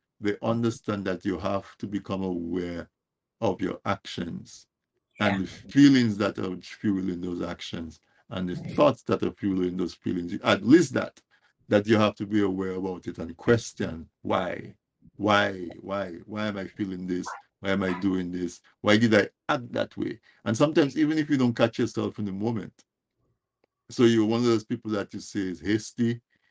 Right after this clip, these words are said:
Speaker 1: you know, and you fly off the handle at any moment. But later you reflect, "Why did, why did I act like that?" Or if you're somebody who's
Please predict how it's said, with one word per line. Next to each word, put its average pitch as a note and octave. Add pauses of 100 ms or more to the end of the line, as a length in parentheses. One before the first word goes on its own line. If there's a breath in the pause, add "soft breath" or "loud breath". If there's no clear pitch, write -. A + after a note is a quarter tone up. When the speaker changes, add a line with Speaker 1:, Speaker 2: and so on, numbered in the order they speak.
(100)
Speaker 1:
you G#2
know, G2+
and F#2+
you F#2
fly G#2
off F#2+
the G2+
handle F#2+
at F#2
any F#2
moment. F#2+ (1300)
But -
later C3+
you A2
reflect, G#2
"Why G2+
did, G#2+
why G2+
did A2
I F#2+
act -
like -
that?" - (460)
Or G#2
if G#2
you're A2
somebody G#2
who's G2